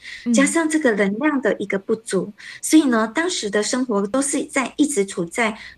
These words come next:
Speaker 2: 做错抉择啊，不管在任何方面呢，
Speaker 1: 嗯。
Speaker 2: 即使在工作、理财呢、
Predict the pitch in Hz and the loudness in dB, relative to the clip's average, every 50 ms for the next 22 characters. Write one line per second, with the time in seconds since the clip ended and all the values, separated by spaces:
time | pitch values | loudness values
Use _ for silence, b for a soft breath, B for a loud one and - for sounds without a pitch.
0 | _ - - 330 311 311 - 339 302 311 - 226 208 214 214 _ - 214 196 196 | _ -2 0 0 2 2 2 2 2 2 4 4 4 4 2 _ 2 2 4 4
1 | 202 202 202 208 214 - B B _ B B B B - 262 262 - - - 220 | 4 2 2 0 -2 -4 B B _ B B B B -2 -2 -2 0 2 2 2
2 | 185 190 196 - 233 220 220 277 294 285 247 226 208 - 240 240 247 254 254 240 | 2 2 -2 -2 -2 -2 0 0 0 0 0 -2 -2 -2 -2 0 0 2 2 2
3 | 220 214 202 214 - 226 247 240 208 220 220 220 214 - 185 175 - 220 214 214 | 2 2 0 0 0 -2 -2 -2 0 0 -2 -2 -2 -2 -4 -2 -2 -2 -2 0
4 | - 277 294 294 285 - 285 240 - - - - - 202 180 170 - - - - | 0 0 0 0 2 2 4 4 4 2 -2 0 0 2 2 0 -2 -8 -8 -6
5 | 196 175 180 185 185 196 196 202 202 | -4 -2 0 0 2 2 2 2 0